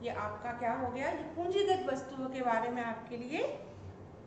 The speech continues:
जानकारी हो गई। ये पूंजीगत वस्तुएं क्या होती हैं, पूंजीगत वस्तुएं कैसे खरीदी जाती हैं और पूंजीगत वस्तुओं का अपन लंबे समय तक क्या करते हैं? उपभोग,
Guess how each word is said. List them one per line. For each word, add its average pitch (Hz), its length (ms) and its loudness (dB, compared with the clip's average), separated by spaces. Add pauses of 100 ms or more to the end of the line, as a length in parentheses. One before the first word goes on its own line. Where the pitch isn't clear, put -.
(200)
जानकारी 247 480 4
हो 330 160 0
गई। 359 180 0
ये 427 300 -6
पूंजीगत 254 560 -4
वस्तुएं 247 400 -4
क्या 226 140 4
होती 269 340 0
हैं, 294 360 -6
पूंजीगत 226 480 -4
वस्तुएं 294 640 -2 (180)
कैसे 220 300 -2
खरीदी 285 400 -4
जाती 285 340 -4
हैं 320 60 0
और 247 260 2
पूंजीगत 330 720 -4
वस्तुओं 285 500 0
का 262 140 0
अपन 302 460 -2 (220)
लंबे 233 320 4
समय 226 260 0
तक 226 200 -6
क्या 233 120 2
करते 220 360 -4
हैं? 339 460 0 (200)
उपभोग, 233 640 -2